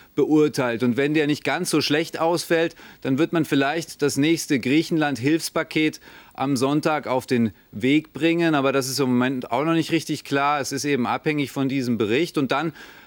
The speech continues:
hofft man eben auch, dass Merkel und Sarkozy vielleicht bei diesem Treffen am Wochenende dann doch noch ihren Streit beilegen, damit dann nächste Woche die deutschen Parlamentarier im Haushaltsausschuss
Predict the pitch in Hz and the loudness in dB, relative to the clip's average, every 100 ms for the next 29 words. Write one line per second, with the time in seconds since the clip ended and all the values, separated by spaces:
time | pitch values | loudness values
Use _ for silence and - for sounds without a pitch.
0 | - 147 151 165 156 143 139 123 143 147 | -6 -4 -2 0 0 0 2 0 0 0
1 | 160 156 135 131 151 156 143 127 135 139 | 0 0 0 0 0 0 2 2 0 0
2 | 143 113 143 160 147 131 139 156 - 139 | 0 2 0 0 0 0 0 -4 -2 -2
3 | 135 135 123 - 143 151 127 113 135 156 | 0 -2 -2 -2 -4 -2 0 0 -2 -2
4 | 143 143 143 - - - 123 139 139 147 | 0 2 0 -2 -14 -6 -2 -2 0 -2
5 | 131 131 120 - 113 113 135 - - - | 0 0 0 -2 -2 -2 -4 -10 -20 -12
6 | - 113 143 151 139 143 139 131 147 143 | -4 -2 0 2 2 2 2 0 0 0
7 | 147 160 - 139 107 113 117 107 - - | 2 0 0 -2 0 0 2 0 -2 -16
8 | - - 110 117 117 - 117 117 117 113 | -18 -12 -4 -2 -2 -2 -4 -4 -2 -2
9 | 113 117 113 127 127 117 117 117 123 135 | -2 -2 -2 0 0 0 0 0 0 -2
10 | 123 107 120 117 123 | -2 -4 -4 -2 -2